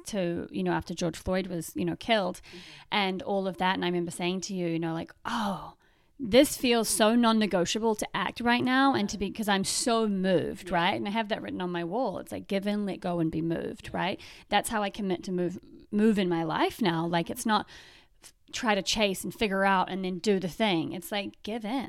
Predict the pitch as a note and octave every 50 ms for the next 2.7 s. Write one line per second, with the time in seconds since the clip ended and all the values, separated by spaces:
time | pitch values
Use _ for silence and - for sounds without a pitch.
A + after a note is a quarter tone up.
0 | - D3+ D#3+ E3+ A3+ D4+ C4 F#3+ F#3+ G3+ C#4+ C#4+ - - - - - G#2+ - -
1 | - G#3+ B3 C#4+ C4 A3+ A3 B3 C#4+ C#4+ C4 - - G3+ F#3 F3+ G#3 C4 A#3+ G3
2 | - G#3 G3+ G3+ G3+ F#3+ - - - G#3+ A3 A3+ A3+